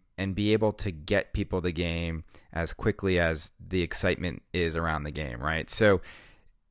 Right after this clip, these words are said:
i-, do you think he's learned the lesson that you can't,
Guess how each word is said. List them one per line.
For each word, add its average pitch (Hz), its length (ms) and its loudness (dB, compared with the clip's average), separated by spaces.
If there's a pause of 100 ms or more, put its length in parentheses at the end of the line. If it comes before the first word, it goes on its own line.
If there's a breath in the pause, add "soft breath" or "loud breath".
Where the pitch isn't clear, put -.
(160)
i-, 113 80 -2 (280)
do 131 120 0
you 170 60 4
think 220 260 4
he's 208 200 2
learned 156 380 6
the 143 60 10
lesson 120 560 4 (220)
that 104 500 6
you 117 240 2
can't, 156 580 2